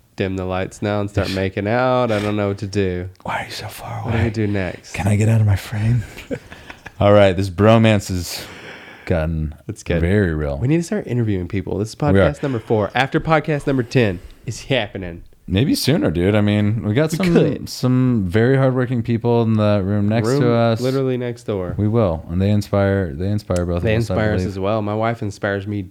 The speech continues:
Speaker 1: daily.
Speaker 2: She inspires me about every seven to ten days.
Speaker 1: <laughs> When you see her.
Speaker 2: When I see her.
Speaker 1: <laughs>
Speaker 2: She,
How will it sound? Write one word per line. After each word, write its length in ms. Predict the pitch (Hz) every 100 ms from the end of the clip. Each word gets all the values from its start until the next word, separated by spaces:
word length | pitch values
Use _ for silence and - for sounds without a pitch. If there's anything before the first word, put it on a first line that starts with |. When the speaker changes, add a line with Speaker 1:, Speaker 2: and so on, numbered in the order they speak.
| _
Speaker 1:
daily. 540 | 90 92 92 90 87 - - - _
Speaker 2:
She 140 | - 127
inspires 360 | 131 139 135
me 140 | 127 131
about 320 | 123 120 - _ _ _ _ _ _ _ -
every 280 | 104 101 107
seven 300 | - 107 107
to 60 | 104
ten 240 | 113 104
days. 460 | 95 98 98 - - -
Speaker 1:
<laughs> 100 | -
When 140 | 147
you 100 | 131
see 180 | 117 117
her. 160 | 127 143
Speaker 2:
When 180 | 117 117
I 40 |
see 260 | 110 - 120
her. 240 | 117 165 -
Speaker 1:
<laughs> 60 | - - - - - -
Speaker 2:
She, 280 | - - -